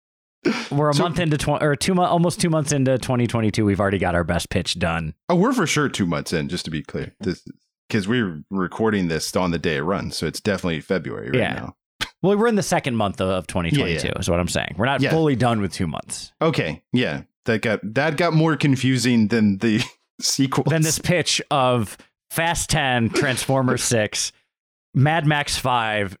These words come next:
Speaker 1: Pitch Perfect Four.
Speaker 2: Uh, it, it, but also the making of all
Speaker 1: But
Speaker 2: of
Speaker 1: also
Speaker 2: that.
Speaker 1: the making of.
Speaker 2: All of that.
Speaker 1: And why don't we find out that, uh, Hawkeye,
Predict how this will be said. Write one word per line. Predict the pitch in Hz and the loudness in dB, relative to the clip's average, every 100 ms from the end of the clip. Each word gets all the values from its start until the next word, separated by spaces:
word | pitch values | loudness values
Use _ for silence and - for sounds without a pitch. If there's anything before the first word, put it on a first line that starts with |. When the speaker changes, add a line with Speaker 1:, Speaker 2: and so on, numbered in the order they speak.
| - | -4
Speaker 1:
Pitch | 139 123 - | -2 -2 0
Perfect | 127 - 104 | 0 0 -4
Four. | - 90 71 71 - - _ _ _ _ _ - | 0 0 0 -2 -4 -8 _ _ _ _ _ -4
Speaker 2:
Uh, | 127 - | -4 0
it, | 143 - | -2 0
it, | 143 147 127 | 0 2 2
but | 156 | 2
also | 147 151 151 | 2 2 0
the | 123 131 | 2 2
making | 131 139 120 110 | 4 2 2 2
of | 95 87 82 80 80 - _ - | 4 2 0 -2 -8 -14 _ -4
all | - | 0
Speaker 1:
But | 135 | 2
Speaker 2:
of | 165 | 2
Speaker 1:
also | 175 | 0
Speaker 2:
that. | 156 | 0
Speaker 1:
the | |
making | 139 131 127 113 | 0 0 0 2
of. | 98 87 - - | 2 0 -4 -2
Speaker 2:
All | 107 92 | 0 0
of | |
that. | 82 73 67 _ _ _ _ _ _ - - | 0 -4 -4 _ _ _ _ _ _ -10 -2
Speaker 1:
And | 302 359 | 0 2
why | 403 | 2
don't | 349 | 2
we | 214 | 0
find | - 147 | 0 0
out | 120 104 - | 0 0 0
that, | 113 101 | 0 2
uh, | 98 95 90 95 | 2 2 0 -2
Hawkeye, | - 127 113 120 101 | -4 -2 0 0 -2